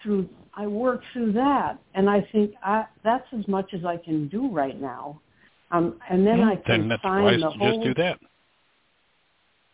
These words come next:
Speaker 1: Yeah, well, and then I consign the cat once again, and I do it over and over to the care of God, whatever and whoever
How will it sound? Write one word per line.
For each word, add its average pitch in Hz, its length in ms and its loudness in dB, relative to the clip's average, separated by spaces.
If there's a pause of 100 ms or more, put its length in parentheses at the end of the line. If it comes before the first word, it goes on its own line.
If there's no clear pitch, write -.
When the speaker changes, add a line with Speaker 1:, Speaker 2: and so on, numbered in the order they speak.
(340)
Speaker 1:
Yeah, 175 440 2 (220)
well, 202 360 2
and 190 180 0
then 208 160 2
I 196 100 0
consign 214 1300 0
the 170 100 -10
cat 156 500 -8 (100)
once 185 360 2
again, 165 360 0
and 160 120 0
I 160 120 -2
do 180 220 -2
it - 100 -10
over 170 340 -4
and 175 120 -2
over 156 320 -10
to - 180 -18
the 165 140 -6 (120)
care 220 280 4
of 190 160 2
God, 147 460 -2 (1200)
whatever 180 440 0
and 185 140 2
whoever 170 640 -2